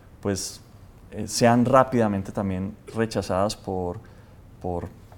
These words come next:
quienes puedan así hacerlo. Varios concejales ya han hecho manifestaciones de rechazo a estas manifestaciones de odio, y yo creo que podemos construir una mejor Medellín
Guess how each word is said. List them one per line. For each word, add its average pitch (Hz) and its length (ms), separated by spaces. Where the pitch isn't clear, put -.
quienes 92 440
puedan 113 400
así 104 180
hacerlo. 123 460
Varios 107 520
concejales 95 680
ya 110 280
han 110 100
hecho 110 240
manifestaciones 95 720
de 110 80
rechazo 95 560
a 92 220
estas 107 460
manifestaciones 92 760
de 98 100
odio, 127 420
y 107 60
yo 110 160
creo 139 260
que 110 380
podemos 135 460
construir 120 400
una 135 140
mejor 113 220
Medellín 110 360